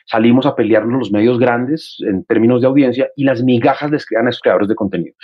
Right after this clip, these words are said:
¿Qué quiero decir con eso? Que hoy hay un ambiente, un ecosistema mucho más favorable para apostarle a esa creator economy.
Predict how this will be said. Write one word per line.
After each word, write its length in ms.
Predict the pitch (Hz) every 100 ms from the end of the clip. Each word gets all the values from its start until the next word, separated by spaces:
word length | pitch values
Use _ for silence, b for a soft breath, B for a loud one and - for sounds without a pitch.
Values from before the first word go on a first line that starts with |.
| B B B
¿Qué 140 | - 160
quiero 220 | 185 175
decir 180 | 160 131
con 160 | 147
eso? 180 | 156 170
Que 100 | -
hoy 100 | 123
hay 160 | 135 139
un 240 | 147 143 _ _ _ _ _ -
ambiente, 480 | 131 127 143 147 147
un 60 |
ecosistema 560 | 143 143 123 - 117 113
mucho 320 | 127 123 135
más 180 | 123 120
favorable 540 | 127 117 101 113 147 _ _ _ -
para 140 | 107
apostarle 400 | - 101 101 95
a 40 | 101
esa 140 | 107
creator 360 | - 87 - 95
economy. 220 | _